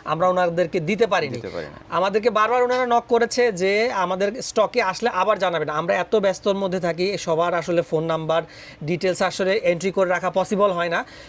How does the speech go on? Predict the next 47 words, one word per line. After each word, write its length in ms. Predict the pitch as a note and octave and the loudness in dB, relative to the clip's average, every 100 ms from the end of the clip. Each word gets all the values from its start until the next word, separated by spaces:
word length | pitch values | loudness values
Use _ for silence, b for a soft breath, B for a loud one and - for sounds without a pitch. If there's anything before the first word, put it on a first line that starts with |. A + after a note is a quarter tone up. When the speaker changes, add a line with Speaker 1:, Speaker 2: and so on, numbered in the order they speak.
| B | B
Speaker 1:
তো 80 | G#3 | 0
আপুরা 360 | F3+ F3+ A3 G3 | 0 2 4 4
যারা 220 | A3+ A3+ | 4 4
দেখছেন, 500 | G#3 G#3 - E3+ A#2+ - B B C#3+ | 2 0 -2 -4 -6 -14 B B -2
যারা 240 | E3 F3+ | 2 2
যারা 160 | G3+ G#3 | 2 2
এই 100 | G#3 | 2
শাড়িটা 280 | G#3+ G#3 | 0 0
চেয়েছিলেন 540 | G#3 A3+ G#3+ A#3 A3+ A3 | 2 2 2 2 0 0
কিন্তু 260 | A3+ G#3+ | -2 0
পাননি, 480 | G#3 G#3 G3+ G3+ D#3 | 2 2 0 0 -4
সামনে 340 | - F3 G3 G3 | -2 -4 -2 -2
বিয়ে 240 | G3 G3+ | 2 2
আছে 360 | F3+ E3 F3 D3 | 2 0 0 2
বা 140 | F#3 | 0
প্রোগ্রাম 420 | G3 G#3+ G#3 G3 | 2 2 4 2
আছে, 280 | E3+ - E3 | 0 0 0
যে 140 | D3+ | 0
কোনো 160 | F#3+ G3+ | 0 0
পার্টিতে 480 | G3 F#3 F3+ G3+ G3+ B B B | 0 -2 0 0 0 B B B
অ্যাটেন্ড 300 | F3+ A3+ A3 | -2 0 0
করতে 200 | G3 F#3+ | 0 0
চাচ্ছেন, 260 | F#3 G3 | 0 2
অথবা 280 | F3+ A3 A3 | 0 2 2
প্রবাসী 380 | - A3 A3 A3+ | 4 2 2 0
ভাইয়ারা 340 | G3 G3+ G#3 | 0 0 0
যারা 220 | G3+ G3 | 0 0
আছেন 240 | F3+ F#3+ E3+ | 0 -2 -2
আপনাদের, 400 | D#3+ F#3+ F3+ F#3+ | -2 -2 0 -2
আহ, 600 | - - - - - D#3 - | -4 -12 -20 -18 -6 -4 2
প্রিয়জনকে 500 | G#3+ A3 A3+ G3+ G#3+ | 4 6 4 2 0
গিফট 240 | A3 - | 0 0
করতে 220 | A#3+ G3+ | 0 2
চাচ্ছেন, 280 | F#3 F3 F#3 | -2 -2 -2
তারা 200 | F#3 G3+ | 0 0
কিন্তু 200 | G3 G#3+ | 0 2
দেরি 180 | G3+ A3+ | 2 4
করবেন 280 | A3 F#3+ F3+ | 2 2 0
না। 80 | |
আমাদের 300 | E3+ F3+ F#3+ | 0 0 2
এই 60 | G#3+ | 2
কালেকশনগুলো 520 | G3+ G3 G3 G#3+ A#3 | 2 -2 -2 0 0
কয় 180 | - G#3 | 2 0
পিস 160 | G#3 - | 0 0
করে 140 | A3+ | 2
আছে 140 | A3 | 2
ভাইয়া? 240 | G#3 G#3 | 2 -2